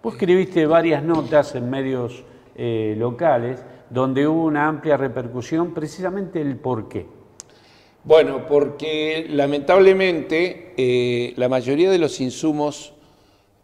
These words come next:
Speaker 2: médicos que se necesitan para hacer algún tipo de terapéutica o de medicaciones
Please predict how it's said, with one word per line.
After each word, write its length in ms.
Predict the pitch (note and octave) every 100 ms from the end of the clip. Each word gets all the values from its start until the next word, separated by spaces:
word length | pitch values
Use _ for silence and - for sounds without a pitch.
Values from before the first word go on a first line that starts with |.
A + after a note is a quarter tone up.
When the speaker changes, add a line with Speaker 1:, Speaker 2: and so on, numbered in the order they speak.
| -
Speaker 2:
médicos 800 | C#3+ D#3 C#3+ C#3 C3 C3+ - -
que 100 | -
se 160 | - C3
necesitan 560 | B2+ - B2+ - C#3+
para 180 | B2 A#2+
hacer 400 | A#2 - C3 -
algún 320 | - A2+ C3 C#3
tipo 380 | C#3 C3+ C3
de 160 | A#2+ A2+
terapéutica 880 | - A#2 A#2 C#3 C3+ - - - - - - _ _ _ _ -
o 300 | D3 D#3+ D3+
de 140 | B2+
medicaciones 1000 | B2 A#2+ A#2+ A#2 - C#3+ C3+ A2 - -